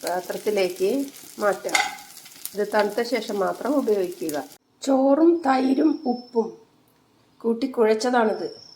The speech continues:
ഇതിനൊപ്പം ഈ ഉപ്പേരി നാല് കഷ്ണം ചേർത്ത് കഴിച്ചാൽ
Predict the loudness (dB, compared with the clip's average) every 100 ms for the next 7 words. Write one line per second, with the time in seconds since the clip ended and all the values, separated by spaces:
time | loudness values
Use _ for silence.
0 | -4 -2 0 -4 -6 -6 -6 -12 _ _
1 | -12 -2 -2 -2 0 2 2 0 -6 -8
2 | -8 -8 -10 -14 -14 -18 -20 _ _ -20
3 | -20 -14 -12 -12 -12 -12 -10 -10 -6 -4
4 | -2